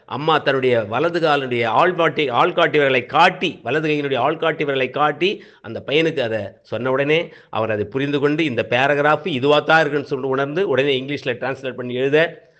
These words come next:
அந்த பத்து பேர்ல இவன் மட்டும் செலக்ட் ஆக, அதுக்கப்புறம் அம்மா கிட்ட வந்து, "அம்மா, நான் செலக்ட் ஆயிட்டேன்." "டேய், நான் தான் வந்து உனக்கு அந்த வார்த்தைக்கு அர்த்தம் சொன்னேனடா" அப்படின்னு அம்மா சொல்லுகிறாள். எப்படிப்பட்ட கருணை தெய்வம்!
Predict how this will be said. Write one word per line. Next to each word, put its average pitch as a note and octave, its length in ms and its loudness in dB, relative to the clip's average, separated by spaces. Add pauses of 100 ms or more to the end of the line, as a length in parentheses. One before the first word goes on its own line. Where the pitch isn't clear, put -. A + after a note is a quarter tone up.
(180)
அந்த B2+ 260 0
பத்து C3+ 280 -2
பேர்ல D3+ 180 2
இவன் C3 220 2
மட்டும் C3+ 300 -2
செலக்ட் B2+ 300 -2
ஆக, B2+ 520 0 (800)
அதுக்கப்புறம் D3+ 720 2
அம்மா D3 280 0
கிட்ட C#3 160 -2
வந்து, C#3 220 0
"அம்மா, C#3 260 0
நான் D3+ 200 0
செலக்ட் C#3+ 240 0
ஆயிட்டேன்." C#3+ 300 0
"டேய், D#3 320 6 (240)
நான் C#3+ 240 0
தான் A3 160 4
வந்து G3 180 0
உனக்கு G3 220 4
அந்த D3 500 4 (800)
வார்த்தைக்கு E3+ 540 4
அர்த்தம் A3+ 300 4
சொன்னேனடா" D#3+ 560 4
அப்படின்னு F3 220 -4
அம்மா E3 380 -4
சொல்லுகிறாள். C3+ 480 -2 (180)
எப்படிப்பட்ட C#3 580 -4
கருணை D#3 340 -2
தெய்வம்! A#2+ 500 -4